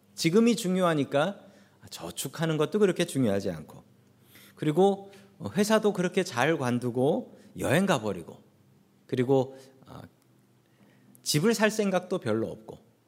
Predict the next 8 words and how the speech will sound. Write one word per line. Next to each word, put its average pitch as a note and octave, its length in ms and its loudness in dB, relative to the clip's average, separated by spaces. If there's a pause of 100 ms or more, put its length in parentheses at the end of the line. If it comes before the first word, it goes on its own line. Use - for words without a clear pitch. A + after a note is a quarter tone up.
(140)
지금 G#3+ 280 2
현재가 B3 480 2
더욱더 F#3+ 320 0
중요하다, F#2 840 -2
이 C3+ 120 -4
생각으로 F#3+ 520 0
살아간다라는 C3+ 840 0
겁니다. - 420 -10